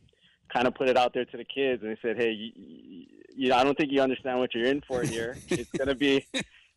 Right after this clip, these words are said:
Speaker 1: a bit of booing and a, a, a, a, a bit of comments from the crowd and, and
Speaker 2: That's
Speaker 1: things
Speaker 2: right.
Speaker 1: like that." And tried to prep 'em for it. And they said, "Hey, Coach, you know, if, if you think, if you think this is something we can do, uh,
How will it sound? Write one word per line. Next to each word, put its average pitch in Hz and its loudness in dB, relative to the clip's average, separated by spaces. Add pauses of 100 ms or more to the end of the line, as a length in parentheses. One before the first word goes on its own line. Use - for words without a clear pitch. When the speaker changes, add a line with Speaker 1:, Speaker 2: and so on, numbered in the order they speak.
(120)
Speaker 1:
a 269 -4
bit 151 4
of 131 -6
booing 170 2
and 131 -2
a, 131 -2
a, 131 -6
a, 127 -6 (240)
a, 117 -6 (480)
a 123 -14
bit 139 2
of 139 0
comments 151 2
from 147 -8
the 135 -4
crowd 151 2
and, 120 -10
and 123 -10
Speaker 2:
That's 135 -10
Speaker 1:
things 117 -4
Speaker 2:
right. 113 -2
Speaker 1:
like 95 -10
that." 135 0
And 117 -8 (460)
tried 165 4
to 147 -18
prep 190 -2
'em 175 -10
for 127 -2
it. 147 -4 (140)
And 123 -8
they 127 -6
said, 127 -2
"Hey, 123 -2
Coach, 117 -2 (140)
you 120 -6
know, 113 0
if, 107 0 (200)
if 107 -8
you 123 -2
think, 127 0 (300)
if 110 -10
you 113 -6
think 135 2
this 127 2
is 120 -2
something 127 2 (100)
we 127 2
can 117 0
do, 131 4
uh, - -8